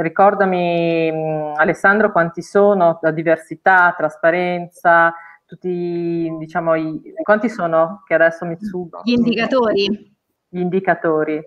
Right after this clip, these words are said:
Speaker 1: Sono
Speaker 2: Sette.
Speaker 1: sette, esatto, sono sette indicatori che, eh, se si riesce in qualche modo a equilibrare, eh, dovrebbero portare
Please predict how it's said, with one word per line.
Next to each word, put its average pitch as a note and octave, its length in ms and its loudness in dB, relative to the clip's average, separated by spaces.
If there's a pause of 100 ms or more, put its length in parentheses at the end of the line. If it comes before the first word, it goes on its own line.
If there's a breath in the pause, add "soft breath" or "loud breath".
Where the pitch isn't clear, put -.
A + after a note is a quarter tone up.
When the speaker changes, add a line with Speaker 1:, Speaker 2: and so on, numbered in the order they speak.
(140)
Speaker 1:
Sono A#3 260 2
Speaker 2:
Sette. C#3+ 500 0
Speaker 1:
sette, D3+ 160 0
esatto, D3+ 520 -2
sono G3+ 240 -2
sette F#3 260 -2
indicatori A#3+ 760 0 (680 loud breath)
che, C#4 440 2
eh, D#3+ 1040 4
se - 320 -4
si G#3+ 260 -8
riesce G3+ 480 -4
in E3 240 -8
qualche E3+ 340 -2
modo F3 400 0
a D#3 1000 4
equilibrare, G3+ 1300 -2
eh, D#3+ 360 0
dovrebbero F3+ 460 -4
portare F3+ 800 0